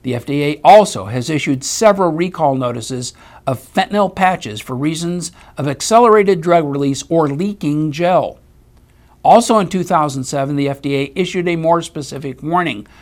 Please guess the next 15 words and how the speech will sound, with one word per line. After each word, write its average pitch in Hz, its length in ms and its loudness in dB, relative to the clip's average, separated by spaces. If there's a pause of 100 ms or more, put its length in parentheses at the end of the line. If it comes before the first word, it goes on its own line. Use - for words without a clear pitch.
(160)
regarding 139 560 0
buccal 147 640 -2
fentanyl, 123 640 -4 (180)
stating 240 460 0
that 175 120 0
it 175 100 -8
should 170 200 -4
be 160 80 -6
used 165 360 -4
only 240 360 2
to 180 100 -6
treat 160 480 -2
breakthrough 151 580 -2
cancer 139 500 -6
pain. 156 540 -8